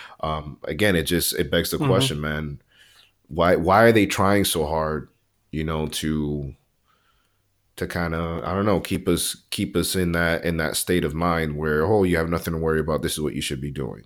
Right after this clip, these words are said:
Speaker 1: You know, I don't know. If I'm looking for information, I should be able to find that information unbiasedly. So I, I did wanna add to that because I did find a,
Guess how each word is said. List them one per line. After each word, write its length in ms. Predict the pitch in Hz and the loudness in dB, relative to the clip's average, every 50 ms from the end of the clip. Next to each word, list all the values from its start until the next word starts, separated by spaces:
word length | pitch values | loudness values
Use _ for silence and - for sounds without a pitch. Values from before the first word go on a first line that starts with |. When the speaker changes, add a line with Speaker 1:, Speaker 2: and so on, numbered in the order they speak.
| _ _ _ | _ _ _
Speaker 1:
You 120 | 76 76 | -16 -14
know, 280 | 73 73 76 76 95 - - - - - - - _ _ _ | -10 -8 -8 -8 -8 -10 -12 -18 -20 -20 -20 -20 _ _ _
I 80 | - 92 | -10 -6
don't 80 | 98 101 | -2 0
know. 100 | 95 85 | 0 0
If 120 | 78 - | 0 0
I'm 100 | 82 87 | 2 2
looking 220 | 95 101 101 104 | 2 2 2 0
for 160 | 92 - 104 98 | 0 0 0 0
information, 560 | 87 - - 87 87 92 95 95 - 90 82 | 0 0 0 0 2 2 2 0 0 -2 -2
I 60 | 82 | -2
should 180 | - - 92 82 | -2 -2 -2 -2
be 120 | 82 82 | -2 -2
able 140 | 82 80 80 78 | -2 -2 -2 -4
to 60 | 78 | -4
find 260 | - - 80 78 78 | -4 -2 -2 -2 -2
that 80 | 76 76 | -2 -2
information 520 | 78 73 - 71 69 71 71 69 - - | -4 -4 -6 -6 -6 -4 -4 -4 -4 -4
unbiasedly. 800 | - 65 71 69 64 64 60 58 52 50 50 - - 50 50 50 - _ _ _ _ _ _ _ _ | -4 -4 -4 -4 -6 -6 -6 -6 -6 -6 -8 -8 -10 -12 -14 -16 -18 _ _ _ _ _ _ _ _
So 200 | - - 73 73 | -10 -8 -6 -4
I, 180 | 76 - - | -2 0 0
I 40 | 80 | 2
did 180 | 76 90 90 82 | 2 4 4 4
wanna 360 | 82 82 80 78 76 73 69 - - | 4 2 2 2 0 0 -2 -4 -2
add 180 | 78 78 80 - | -2 -2 -2 -2
to 80 | - 73 | -2 -2
that 200 | 76 78 73 71 | 0 0 0 0
because 260 | 76 73 71 - 76 | 0 -2 -2 0 0
I 80 | 78 78 | 0 0
did 200 | 76 87 87 82 | 2 2 0 0
find 320 | - - 82 80 80 78 | 0 -2 -2 0 0 0
a, 300 | 80 78 76 76 76 - | 0 0 0 0 -2 -6